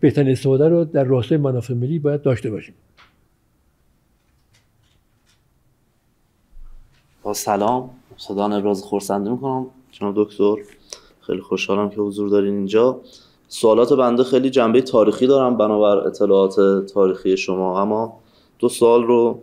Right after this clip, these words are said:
Speaker 2: سورت می‌کنم اینجا. یکیش دغدغه شخصی بنده هستش، دغدغه ذهنیمه.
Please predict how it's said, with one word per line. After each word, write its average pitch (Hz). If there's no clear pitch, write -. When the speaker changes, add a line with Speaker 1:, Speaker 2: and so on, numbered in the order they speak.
Speaker 2:
سورت 101
می‌کنم 110
اینجا. 104
یکیش 127
دغدغه 120
شخصی 131
بنده 135
هستش، 127
دغدغه 107
ذهنیمه. 117